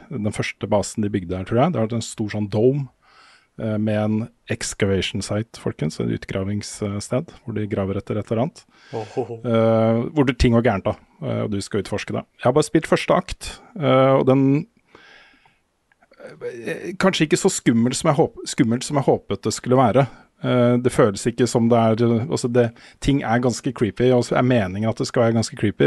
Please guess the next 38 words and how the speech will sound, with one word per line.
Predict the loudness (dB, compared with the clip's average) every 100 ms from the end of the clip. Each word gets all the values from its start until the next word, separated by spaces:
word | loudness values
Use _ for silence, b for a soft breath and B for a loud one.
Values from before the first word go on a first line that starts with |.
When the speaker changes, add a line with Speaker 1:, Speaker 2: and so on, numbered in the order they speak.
| 2
Speaker 1:
men |
jeg | 2 2
føler | 0 0
meg | -4 -4
ikke | 0
i | 0
fare, | 0 0 0 -4
hvis | -6 -6
du | 0
skjønner | 2
hva |
jeg | 2
mener. | 0 b b b b _ -4
Eh, | 0 2
det | 2
er | 0
ikke | 0
noe, | 2 4 4
ehm, | 2 2 2 0 -2 -2 -6
jeg | 0
føler | 0 0
ikke | -2 -2
at |
det | -2
er | -2
noe | -2
fare | -4 -4
for | -4
at | -4
jeg | -2
kommer | -2
til | -2
å | -2
feile | -4 -2
her. | -4 -4 b b b b b b _
Eh, | -4 -4
foreløpig | 2 2 2 2
da, | 2